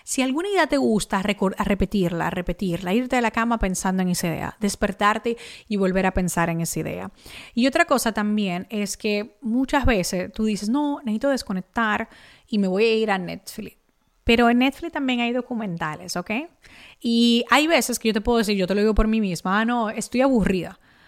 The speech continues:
Bueno, pues el aburrimiento no tiene por qué irse a ver algo que te va a aburrir todavía más en ocasiones.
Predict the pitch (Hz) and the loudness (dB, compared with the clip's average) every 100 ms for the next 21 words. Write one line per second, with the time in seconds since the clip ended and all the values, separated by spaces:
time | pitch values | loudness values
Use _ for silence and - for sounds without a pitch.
0 | _ 277 392 226 202 247 226 226 208 220 | _ 0 2 2 2 2 2 4 2 2
1 | 240 359 330 247 247 254 240 233 294 302 | 0 0 0 0 -2 -2 -4 -2 -2 -2
2 | 262 233 240 233 233 - 233 - 208 214 | -2 0 2 2 0 -2 -4 -2 0 2
3 | 220 - - 214 233 220 208 202 202 226 | 0 2 6 6 4 -2 -2 2 4 4
4 | - 202 214 202 196 185 185 180 - 196 | 2 0 2 2 4 2 2 0 -2 -2
5 | 175 170 160 220 208 147 | -2 -2 -2 0 -2 -2